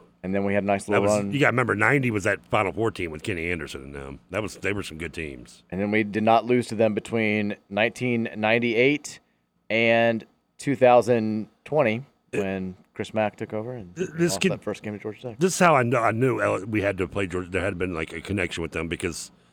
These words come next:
Speaker 2: like, Bobby Cremins was a coach, like, I, I don't wanna say I looked up to, but, like, I was,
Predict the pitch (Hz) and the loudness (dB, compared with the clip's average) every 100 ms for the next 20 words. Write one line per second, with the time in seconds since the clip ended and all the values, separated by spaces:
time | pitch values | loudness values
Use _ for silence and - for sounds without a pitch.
0 | _ _ _ 113 98 151 196 190 - 156 | _ _ _ -6 4 6 6 4 2 4
1 | 151 117 110 98 - 117 101 95 110 117 | 4 0 -2 -4 -2 -2 -2 2 2 2
2 | 95 123 139 120 101 87 82 80 135 123 | 0 0 2 0 0 -2 -2 -2 -2 0
3 | 104 98 98 - 110 - | 0 0 0 -2 -2 -6